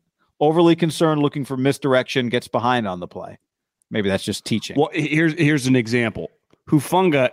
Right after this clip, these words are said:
Speaker 2: i-, in the scouting report at U S C was a hundred and ninety-nine pounds.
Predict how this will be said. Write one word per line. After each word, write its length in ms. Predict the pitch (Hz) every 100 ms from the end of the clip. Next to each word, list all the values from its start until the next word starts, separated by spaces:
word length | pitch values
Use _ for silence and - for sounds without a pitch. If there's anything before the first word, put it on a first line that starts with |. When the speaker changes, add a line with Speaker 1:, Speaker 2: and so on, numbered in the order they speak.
| _
Speaker 2:
i-, 60 | 139
in 320 | 143 139 139
the 80 | 139
scouting 420 | - 139 127 113
report 340 | 107 117 110 -
at 160 | 123
U 220 | 131 135 139
S 120 | -
C 160 | 127
was 200 | 110 107
a 40 | 95
hundred 600 | - - 160 170 170 135
and 180 | 120 120
ninety-nine 720 | 123 127 120 113 110 107 101
pounds. 500 | 110 92 62 -